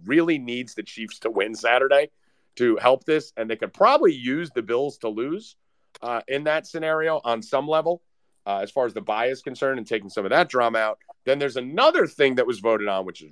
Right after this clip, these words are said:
really fucking insanely fucked up. The N F L is literally changing the rules so as, no matter what you wanna say about Damar Hamlin or any of this shit,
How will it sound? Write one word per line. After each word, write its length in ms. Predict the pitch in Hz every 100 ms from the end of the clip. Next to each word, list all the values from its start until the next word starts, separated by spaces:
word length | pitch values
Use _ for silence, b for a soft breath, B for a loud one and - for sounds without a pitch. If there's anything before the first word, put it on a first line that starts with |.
| 73
really 460 | 92 196 269 160 117
fucking 340 | 120 107 92
insanely 760 | 73 - - - 190 190 123 95
fucked 340 | - 85 -
up. 180 | 73 - _ _ _ _
The 100 | 156
N 80 | 254
F 100 | 226
L 140 | 202
is 100 | 127
literally 640 | 117 135 202 208 180 143 123
changing 960 | - - 160 190 220 190 156 185 170
the 100 | 143
rules 580 | 127 160 135 - - - _ _ _
so 240 | - 135 135
as, 140 | 120
no 180 | 139 143
matter 180 | 175 180
what 180 | 208 202
you 80 |
wanna 160 | 226 190
say 220 | - 165
about 240 | 156 143 131
Damar 240 | 127 127
Hamlin 400 | 120 127 120 107 _ - -
or 80 | 131
any 140 | 135
of 60 | 123
this 120 | 120
shit, 180 | -